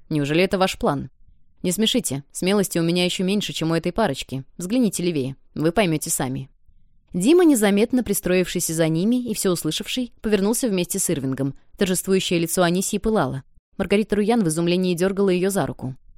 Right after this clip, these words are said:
Александр Владимирович глядел почти недоверчиво. Стало ясно, что оба они только что узнали, кто всё это подстроил. «Анисия Муромец?» — добродушно рассмеялся Ирвинг. «Вы же знаете, под дудку муромцев пляшет весь мир.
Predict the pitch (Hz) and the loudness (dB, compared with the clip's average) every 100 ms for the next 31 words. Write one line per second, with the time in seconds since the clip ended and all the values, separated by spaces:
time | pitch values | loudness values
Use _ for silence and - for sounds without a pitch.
0 | - - 170 170 190 175 175 160 190 220 | -14 -2 -2 2 2 2 4 2 2 0
1 | 208 180 180 156 202 190 - 170 170 196 | 0 -2 -2 0 0 -2 -2 -4 -4 0
2 | 202 151 - - 131 135 _ _ - - | 0 0 -4 -6 -8 -10 _ _ -10 2
3 | 214 208 233 185 - 165 185 185 151 160 | 4 6 4 2 0 0 2 4 4 2
4 | 160 190 180 170 175 160 185 190 143 - | -2 -2 -4 -4 -2 0 0 0 -2 -6
5 | - 180 160 156 175 - 170 139 131 - | -4 -2 0 0 -2 -4 -4 -4 -4 -10
6 | - _ _ _ _ _ 185 165 156 156 | -20 _ _ _ _ _ 2 4 4 2
7 | 147 170 226 143 - - 160 170 170 - | 2 2 2 2 -4 -2 2 2 2 -2
8 | 165 - 165 160 214 165 131 - - - | -4 0 0 0 0 -2 -4 -10 -14 -20
9 | _ _ 226 220 226 247 - 143 - 185 | _ _ 0 0 2 0 0 -4 -2 0
10 | 196 - 180 196 165 139 - - 175 170 | 0 0 -2 -2 -4 -6 -8 -2 0 0
11 | 185 196 160 131 | -6 -4 -6 -8